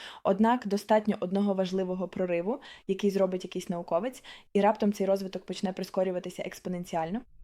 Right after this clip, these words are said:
І щоб навести лише один приклад, розшифрування структури білків вважалося столітньою проблемою, яку неможливо було вирішити, аж поки раптом не було розроблено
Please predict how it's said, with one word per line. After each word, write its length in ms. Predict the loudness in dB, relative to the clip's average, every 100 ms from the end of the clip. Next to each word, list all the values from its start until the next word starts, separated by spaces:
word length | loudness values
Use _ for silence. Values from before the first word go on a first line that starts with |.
| -2
І 80 | 0
щоб 220 | 2 4
навести 360 | 6 6 4 2
лише 260 | 2 0 0
один 280 | 0 0 -2
приклад, 460 | -8 -8 -8 -10
розшифрування 680 | -6 -4 -2 0 4 6 4
структури 440 | 2 -6 0 0 0
білків 500 | -4 -2 -2 -2 -2
вважалося 500 | 2 4 4 0 -6
столітньою 520 | -2 0 2 0 0
проблемою, 600 | -4 0 2 4 4 2
яку 260 | -4 0
неможливо 460 | 2 0 -2 -2 -2
було 220 | -4 -4
вирішити, 580 | 4 4 4 -4 -6 -8 -10 -16 0
аж 180 | 2 2
поки 240 | 0 -2
раптом 340 | 4 4 4 0
не 100 | 0
було 220 | 2 2
розроблено 600 | 2 2 2 4 0